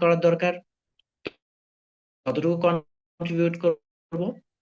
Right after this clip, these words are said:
তারপর investigacy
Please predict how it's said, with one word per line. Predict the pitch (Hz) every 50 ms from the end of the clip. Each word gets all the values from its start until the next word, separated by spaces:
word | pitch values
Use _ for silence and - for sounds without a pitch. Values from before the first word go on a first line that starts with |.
| _ _ _ _ _ _ _ _ _ _ _ _ _ _ _ _ _ _ _ _ _ _ _ _ _ _ _ _ _ _ _ _ _ _ _ _ _ _ _ _ _ _ _ - - _ _ _ -
তারপর | 185 175 - - 190 190 214 214 196 - _ _ _ _ - 214 214 - - _ _ _ _ _ _ _ _ _ _ _ _ _ _ _ _ _ _ _ _ _ - - 208
investigacy | 214 208 190 214 214 - 226 185 185 190 - 233